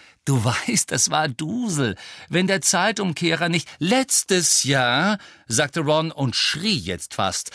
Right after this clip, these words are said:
„du hast, du weißt schon wen, wieder abgewehrt.“ „Hör mir mal zu“, sagte Harry fast zornig, weil Ron und Hermine jetzt beide grinsten.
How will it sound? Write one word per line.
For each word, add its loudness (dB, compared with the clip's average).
„du 2
hast, 2
du 2
weißt 0
schon 2
wen, 2
wieder 2
abgewehrt.“ 0
„Hör 2
mir 4
mal 4
zu“, 2
sagte -2
Harry 2
fast -4
zornig, 0
weil 2
Ron 2
und -6
Hermine 2
jetzt -4
beide 0
grinsten. -4